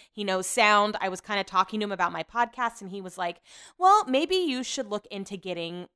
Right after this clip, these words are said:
um, this microphone." He was like, "I'll send you the, the links to a couple microphones." He said, um, "One was a microphone and one was, like, something that goes over a microphone, I think." And he was like, "Some artists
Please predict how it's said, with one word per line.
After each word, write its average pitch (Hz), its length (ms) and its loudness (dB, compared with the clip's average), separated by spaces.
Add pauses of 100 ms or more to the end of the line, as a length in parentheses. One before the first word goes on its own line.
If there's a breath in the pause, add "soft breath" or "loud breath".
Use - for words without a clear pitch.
um, 220 220 -6
this 226 200 -6
microphone." 220 680 -4
He 185 100 -12
was 180 120 -12
like, 175 140 -6
"I'll 185 120 -2
send 240 260 -4
you 277 80 -6
the, 262 120 -10
the 247 200 -6
links 214 440 -6
to 202 120 -8
a 196 60 -6
couple 226 320 -10
microphones." 175 640 -8
He 175 80 -20
said, 165 200 -8 (420 loud breath)
um, 185 280 -4
"One 254 320 2
was 311 140 0
a 262 40 -2
microphone 233 540 -2
and 196 140 -6
one 214 180 0
was, 226 160 -2
like, 180 140 -4
something 220 320 -8
that 185 160 -6
goes 175 260 -8
over 180 300 -6
a 247 60 2
microphone, 254 540 -6
I 262 120 -6
think." 254 320 -10
And 180 80 -16
he 190 160 -12
was 180 160 -12
like, 165 180 -10
"Some 208 300 -8
artists 196 420 -4